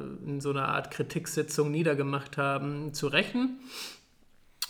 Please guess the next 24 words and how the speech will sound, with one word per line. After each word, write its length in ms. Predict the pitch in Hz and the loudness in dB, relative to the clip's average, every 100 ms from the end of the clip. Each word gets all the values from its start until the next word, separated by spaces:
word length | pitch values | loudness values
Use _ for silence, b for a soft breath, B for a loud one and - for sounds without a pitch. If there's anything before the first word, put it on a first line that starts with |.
| - - | -8 0
Oder, 680 | 196 202 202 190 185 185 175 | 10 10 12 10 10 8 6
ähm, 220 | 165 165 | 4 6
ja, 380 | 185 165 151 - | 6 4 2 -4
so 180 | 160 160 | 0 2
wie 80 | 156 | 4
er 120 | 160 | 4
es 120 | 185 | 4
gemacht 360 | 165 160 160 - | 2 2 2 0
hat, 260 | 160 - | 0 0
er 80 | 160 | -2
f-, 160 | 156 - | -2 -4
hat 280 | 143 160 - | -2 -2 -2
quasi 240 | - 151 151 | 2 4 4
versucht, 320 | 156 147 156 | 4 4 2
ein 180 | 156 147 | 2 2
noch 180 | 160 160 | 2 0
krasserer 440 | - 151 170 147 143 | 4 4 6 4 4
Kommunist 560 | 160 147 147 180 - | 4 4 4 2 0
zu 100 | 143 | -2
sein, 280 | 139 139 151 | 2 4 4
um 140 | 151 | 0
quasi 360 | 135 147 139 143 | -2 0 2 2
den 180 | 135 135 | 0 0
Namen 480 | 135 135 147 151 | 6 8 8 6